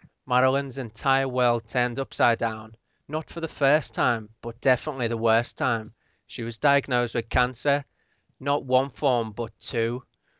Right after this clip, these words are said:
Within two weeks, nothing in her life made sense. By nineteen eighty-nine, she found herself eighty-eight pounds in a wheelchair, given less than two weeks to live. That was then. Today, she's a global renowned in-,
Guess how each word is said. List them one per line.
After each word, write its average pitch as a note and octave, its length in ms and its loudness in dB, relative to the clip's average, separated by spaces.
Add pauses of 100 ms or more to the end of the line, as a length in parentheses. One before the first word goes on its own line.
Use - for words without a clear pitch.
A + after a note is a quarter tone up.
(120)
Within C#3+ 320 0
two C#3 320 -4
weeks, B2+ 540 0
nothing C3+ 480 -2
in C3 80 0
her A#2+ 160 4
life A#2+ 320 2
made A2+ 260 -2
sense. A2+ 600 -4 (100)
By B2+ 160 0
nineteen C3 480 0
eighty-nine, A#2 680 -4 (380)
she - 160 -14
found A#2 460 0
herself A2+ 460 0 (120)
eighty-eight C#3 600 0
pounds A#2+ 380 0
in A#2+ 100 -4
a A2+ 60 0
wheelchair, A2+ 640 2 (400)
given A#2+ 320 -2
less A#2+ 220 0
than B2 160 -10
two B2 260 -4
weeks A#2+ 280 -2
to A#2 180 -2
live. A2 400 0 (240)
That B2+ 260 2
was C3+ 220 -4
then. A#2 360 -2 (760)
Today, E3 580 2 (440)
she's A#2 240 -8
a C3 40 -6
global C#3 500 2
renowned A#2+ 640 2
in-, C#3 200 -6